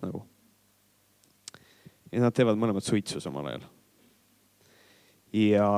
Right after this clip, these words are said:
siis mulle meenub see jutt, et räägitakse sellest C O kahe väljahingamisest, süsihappegaasi väljahingamisest. Ja siis mingil hetkel keegi kasutas terminit vingugaas.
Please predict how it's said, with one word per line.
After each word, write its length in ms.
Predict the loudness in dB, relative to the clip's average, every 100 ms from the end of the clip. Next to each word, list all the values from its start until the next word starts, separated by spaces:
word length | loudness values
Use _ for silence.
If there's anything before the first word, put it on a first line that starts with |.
| 0
siis 220 | 0 -4 0
mulle 220 | 0 0
meenub 320 | 0 -2 -4
see 220 | -4 0
jutt, 400 | 0 -2 -16 -20 -18 -10
et 400 | -8 -8 _ -6
räägitakse 640 | -2 0 -2 -4 -8 -8 -10
sellest 240 | -10 -10 -4
C 160 | 0
O 80 | 0 -2
kahe 180 | -4 -4
väljahingamisest, 880 | -4 -4 -4 -4 -4 -4 -2 -4 -4
süsihappegaasi 640 | -4 -4 -6 -10 -8 -4 -4
väljahingamisest. 840 | -2 -2 -2 -4 -4 -6 -8 -16 _ _ _ _ -12
Ja 120 | -8 -4
siis 180 | -4 -2
mingil 320 | -2 0 2
hetkel 300 | 2 2 -4 -2
keegi 240 | -2 -2 -2
kasutas 340 | -4 -6 -10 0
terminit 480 | 0 0 -2 -4 -6
vingugaas. 800 | -4 2 2 2 0 -4 -10